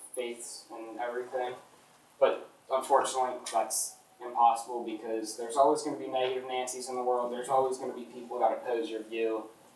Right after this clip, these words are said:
and you can't have people all think and do the same thing, uh, the same way,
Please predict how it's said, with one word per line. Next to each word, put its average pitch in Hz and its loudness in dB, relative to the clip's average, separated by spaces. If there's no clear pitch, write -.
and 151 0
you 151 4
can't 208 2
have 139 0
people 123 -2
all 127 10
think 127 -6
and 117 -8
do 123 -6
the 127 -10
same 127 -6
thing, 131 -6
uh, 98 4
the - -8
same 127 -2
way, 123 2